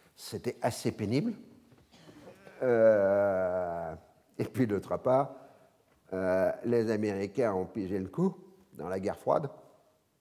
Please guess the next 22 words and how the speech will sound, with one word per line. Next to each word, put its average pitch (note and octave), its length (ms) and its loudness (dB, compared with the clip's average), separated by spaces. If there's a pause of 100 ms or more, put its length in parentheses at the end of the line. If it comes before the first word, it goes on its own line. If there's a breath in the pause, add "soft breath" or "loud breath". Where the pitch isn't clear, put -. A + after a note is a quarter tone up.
(560)
Mais A#2 140 -2
ils G#2 160 -4
ont A2 80 -2
dit, « C#3 140 0
L'Union B2 300 2
soviétique, G#2+ 640 0
c'est - 720 -8
une A2+ 120 -4
propriété A2 600 -4
de G2 140 -6 (120)
l'État G#2 300 0
et G#2 80 0
pas - 160 -6
des G2 180 -4
individus, G2+ 460 -4
donc D3 240 -2
c'est B2+ 120 -4
du A2+ 120 -4
mode A2+ 160 -2
de A2 80 -2
production G#2+ 480 -6
asiatique. » A2 500 -6